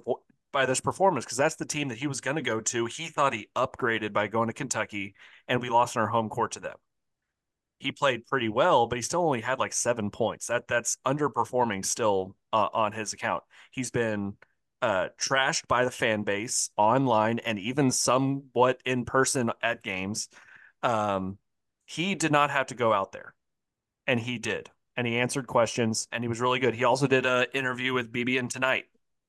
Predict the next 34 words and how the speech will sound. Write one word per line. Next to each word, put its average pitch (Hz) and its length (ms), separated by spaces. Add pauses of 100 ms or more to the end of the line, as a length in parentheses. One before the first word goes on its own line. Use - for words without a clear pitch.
that 117 220 (200)
after 117 240
the 113 60
games. 87 340
Like, 123 140
he, 160 220 (120)
he 135 140
was 123 260
willing 131 360
to 131 80
answer 120 200
the 117 60
tough 113 220
questions. - 500 (1120)
Ca-, 131 220 (160)
Cal, 131 300
like 135 200
you 156 80
said, 143 440
asked 120 260
the 135 60
fans 131 320
to - 40
do 123 140
their 120 160
job, 120 380
asked - 160
the 127 40
players 120 320
to 123 100
do 120 40
their 113 180
job. 117 360 (1700)
Can't 120 280